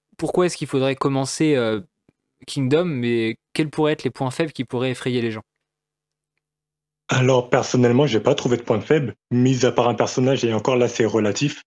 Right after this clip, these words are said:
Speaker 2: Moi, c'est un personnage que j'ai détesté. Elle apparaît pas encore dans les cinq premiers tomes, du coup, on va pas en parler là ce soir. Et si je devrais dire un point de vue qui,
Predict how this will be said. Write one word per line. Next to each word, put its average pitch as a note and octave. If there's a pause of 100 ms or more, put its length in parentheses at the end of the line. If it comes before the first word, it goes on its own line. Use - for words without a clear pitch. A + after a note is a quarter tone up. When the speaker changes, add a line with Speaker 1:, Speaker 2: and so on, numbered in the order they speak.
(140)
Speaker 2:
Moi, B2+
c'est B2+
un A2
personnage A2+
que A2+
j'ai G#2
détesté. A2+ (480)
Elle A#2
apparaît G#2+
pas -
encore B2
dans G#2
les G2+
cinq A2
premiers A2
tomes, G#2+
du G2+
coup, B2
on G#2+
va G2+
pas G#2+
en G2+
parler G2+
là G#2+
ce G#2+
soir. C#3+ (1700)
Et B2
si C#3
je A#2+
devrais A#2+
dire A#2
un A2+
point A#2
de A2+
vue B2 (800)
qui, A2